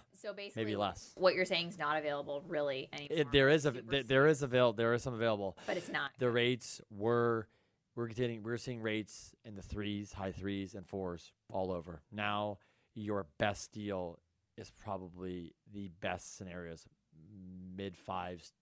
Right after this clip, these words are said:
Speaker 2: to upper fives, and w-, and it gets really ugly from there, like, ugly.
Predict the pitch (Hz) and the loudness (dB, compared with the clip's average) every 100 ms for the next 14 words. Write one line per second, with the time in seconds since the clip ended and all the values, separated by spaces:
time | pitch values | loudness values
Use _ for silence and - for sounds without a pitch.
0 | - 98 90 87 87 - 107 - 92 - | -14 -10 -8 -8 -12 -14 -14 -10 -10 -8
1 | 78 80 82 - _ _ _ _ - 95 | -10 -12 -18 -20 _ _ _ _ -12 -12
2 | 90 90 - 101 101 107 98 104 98 - | -8 -8 -8 -8 -8 -10 -8 -6 -8 -10
3 | - 107 98 104 107 107 101 85 98 98 | -18 -12 -6 0 4 4 2 -4 -12 -14
4 | 92 80 85 82 76 _ - 107 95 _ | -16 -18 -16 -16 -18 _ -16 -14 -14 _
5 | - 101 87 80 | -14 -14 -14 -20